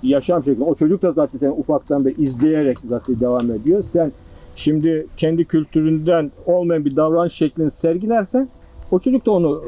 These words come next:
kapıyor, onu öğreniyor. Ya da evinde dili konuşuluyorsa çocuk dili öğreniyor. Konuşulmuyorsa öğrenmiyor. Ama öbür türlü davranış şekillerini takip et, davranış şekillerini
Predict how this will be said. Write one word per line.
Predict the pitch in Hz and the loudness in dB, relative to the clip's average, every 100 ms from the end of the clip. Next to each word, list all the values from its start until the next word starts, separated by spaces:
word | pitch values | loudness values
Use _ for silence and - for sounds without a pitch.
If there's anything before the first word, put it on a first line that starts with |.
| 120 | -4
kapıyor, | 131 123 127 | -4 -2 -2
onu | 139 139 | 0 0
öğreniyor. | 131 120 110 104 101 - - - - - | 0 0 -2 -4 -4 -6 -12 -16 -14 -2
Ya | 131 | 0
da | 139 120 165 135 - | 0 -4 -10 -6 0
evinde | 170 185 185 156 143 | 0 2 0 0 2
dili | 180 196 139 - | 4 2 0 -2
konuşuluyorsa | 160 175 - 226 247 202 - 254 | -2 -2 0 0 0 0 0 0
çocuk | 185 202 165 | 2 0 2
dili | 160 175 | 2 4
öğreniyor. | 185 170 151 120 | 4 2 0 0
Konuşulmuyorsa | 147 175 185 208 190 170 247 | 0 0 0 0 2 2 0
öğrenmiyor. | 240 170 185 208 175 117 104 - - - - | 2 2 2 0 -2 -4 -6 -18 -20 -20 -4
Ama | 151 180 | -2 0
öbür | 180 202 | 2 0
türlü | 185 190 185 180 | 0 2 0 0
davranış | 143 156 175 190 | 0 2 2 2
şekillerini | - 170 165 156 | 0 -2 0 0
takip | - 151 180 | 0 0 0
et, | 208 | 0
davranış | 156 147 151 160 | 0 0 0 -2
şekillerini | 147 135 147 147 143 190 | -2 0 2 2 2 -2